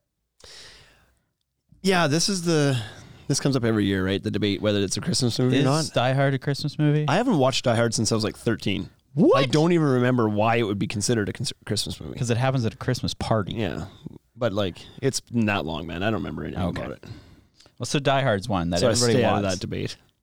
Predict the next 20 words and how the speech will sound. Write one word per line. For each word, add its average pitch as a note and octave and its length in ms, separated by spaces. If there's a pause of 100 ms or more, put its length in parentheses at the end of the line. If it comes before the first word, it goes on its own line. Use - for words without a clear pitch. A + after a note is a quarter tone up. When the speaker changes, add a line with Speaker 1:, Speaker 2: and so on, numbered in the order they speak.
Speaker 2:
You C3 80
should C4 140
watch D4+ 260
it. - 140 (260)
Speaker 1:
I B2+ 60
should D#4+ 220
watch - 220
it. - 40
Speaker 2:
It's G#2 80
a - 20
Speaker 1:
You're B2+ 40
Speaker 2:
great G#3+ 100
Speaker 1:
right. - 80
Speaker 2:
movie. A#2+ 380
Speaker 1:
Maybe G3 140
I'll G#3 100
watch E3 160
it - 80
tonight. G2 260 (720)
Speaker 2:
Uh, A2+ 540